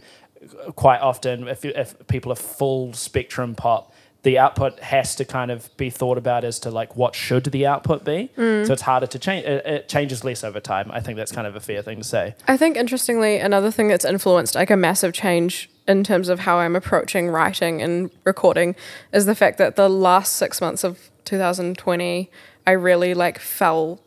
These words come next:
Speaker 2: back in love with, like, live studio recording as opposed to, like, sitting there alone programming beats, like,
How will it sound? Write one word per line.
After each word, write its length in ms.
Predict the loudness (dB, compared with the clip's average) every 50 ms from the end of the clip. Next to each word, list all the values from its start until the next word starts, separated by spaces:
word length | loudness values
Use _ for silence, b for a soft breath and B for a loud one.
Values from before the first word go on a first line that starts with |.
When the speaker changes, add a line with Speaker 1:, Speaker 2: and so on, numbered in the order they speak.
| _
Speaker 2:
back 240 | -2 -2 -2 0 -2
in 100 | -4 -2 -2
love 160 | -4 -6 -6
with, 140 | -8 -6 -6
like, 160 | -8 -8 -6
live 320 | -6 -4 -2 0 0 0
studio 320 | -2 -2 0 2 4 4 6
recording 440 | 6 4 4 4 4 4 4 4 2
as 100 | 2 2
opposed 300 | 2 2 2 0 0 0
to, 80 | -2 -2
like, 160 | -2 -2 -2
sitting 360 | -2 0 2 2 2 2 2
there 180 | 2 2 2 2
alone 500 | 2 2 2 2 4 4 4 4 2 0 -4
programming 640 | -8 2 4 4 4 6 4 2 2 2 0 2 2
beats, 480 | 0 0 0 -2 -4 -4 -4 -4 0
like, 340 | 2 4 4 4 2 -2 -8